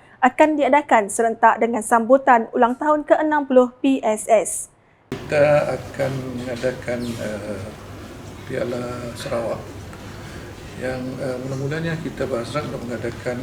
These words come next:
Speaker 2: pada penghujung bulan, eh, April.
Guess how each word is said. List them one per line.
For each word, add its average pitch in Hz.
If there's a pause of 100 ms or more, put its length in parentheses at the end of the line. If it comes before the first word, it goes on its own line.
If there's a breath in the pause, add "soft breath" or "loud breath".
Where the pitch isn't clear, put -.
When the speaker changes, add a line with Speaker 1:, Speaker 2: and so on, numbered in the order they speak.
(180)
Speaker 2:
pada 113
penghujung 127 (240)
bulan, 113 (580)
eh, -
April. 147